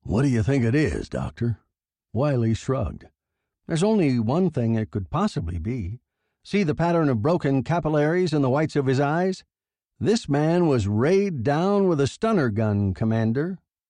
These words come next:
Burke looked up slowly. He was completely wide awake now.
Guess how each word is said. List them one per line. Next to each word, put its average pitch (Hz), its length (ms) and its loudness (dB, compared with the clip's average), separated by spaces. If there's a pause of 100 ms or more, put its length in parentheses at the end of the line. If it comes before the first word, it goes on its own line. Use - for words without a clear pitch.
(280)
Burke 135 400 0
looked 135 320 0
up 123 200 -2
slowly. 52 640 -6 (420)
He 113 140 -2
was 123 160 -2
completely 151 680 -2
wide 156 480 0
awake 160 420 -2
now. 80 460 -4